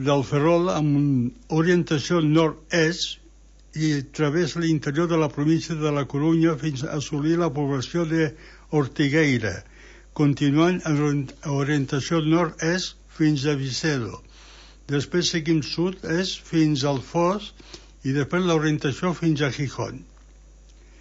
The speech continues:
La línia abandona la costa en alguns trams per salvar els valls de les cales existents, la ria de Ribadeo, vall del riu Esguerro,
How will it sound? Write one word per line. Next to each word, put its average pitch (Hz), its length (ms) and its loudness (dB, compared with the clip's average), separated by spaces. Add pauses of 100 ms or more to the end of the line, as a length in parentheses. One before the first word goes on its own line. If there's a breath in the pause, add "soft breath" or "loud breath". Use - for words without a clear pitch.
(540 soft breath)
La 143 120 2
línia 185 320 4
abandona 165 500 2
la 151 160 2
costa 165 380 -2
en 165 100 4
alguns 135 380 -2
trams 165 280 0
per 160 180 -4
salvar 151 340 0
els 139 180 -2
valls 151 300 -2
de 151 140 -2
les 127 200 -2
cales 160 320 -2
existents, 151 800 -2 (220)
la 131 180 0
ria 156 220 0
de 147 200 0
Ribadeo, 139 720 0 (920 soft breath)
vall 156 320 2
del 143 400 0
riu 143 340 2
Esguerro, 151 800 0